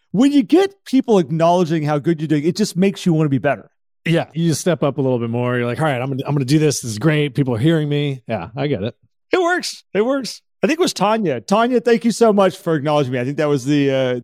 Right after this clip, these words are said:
Speaker 1: she was the one that gave me the pat on the back. I'm pretty sure.
Speaker 2: I love it. I think it was her. Yeah. Well, this topic, the false narrative of yesterday, really came up for me, Garrett, because I hear a lot of people having that conversation. "Well,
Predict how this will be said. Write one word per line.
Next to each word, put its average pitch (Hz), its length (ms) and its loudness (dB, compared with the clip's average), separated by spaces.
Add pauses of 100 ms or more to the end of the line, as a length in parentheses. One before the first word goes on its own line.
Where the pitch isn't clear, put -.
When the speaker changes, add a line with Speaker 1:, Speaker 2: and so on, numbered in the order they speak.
Speaker 1:
she - 120 0
was 175 140 4
the 160 100 -2
one 151 140 -2
that 139 100 -4
gave 139 160 0
me 131 80 0
the 123 80 0
pat 123 220 -2
on 117 60 -4
the 117 60 -4
back. 101 300 -2
I'm 127 100 -4
pretty 185 220 0
sure. - 300 -12 (280)
Speaker 2:
I 139 100 -2
love 123 200 -2
it. 92 140 -8 (180)
I 170 60 0
think 233 140 -4
it 214 60 -2
was 175 180 -2
her. - 220 -10 (120)
Yeah. 131 220 -4 (840)
Well, 196 400 4
this 214 240 2
topic, 165 640 -2
the 143 100 -2
false 156 400 -4
narrative 139 520 0
of 139 180 0
yesterday, 113 1080 -4 (480)
really 226 300 -2
came 202 240 -2
up 185 140 -4
for 170 120 -2
me, 156 200 0
Garrett, 151 260 0
because 139 300 0
I 135 60 -2
hear 156 160 0
a 135 60 2
lot 120 640 -2
of 120 80 -6
people 120 280 -2
having 117 260 -2
that 117 120 -4
conversation. 123 720 -2
"Well, 175 520 0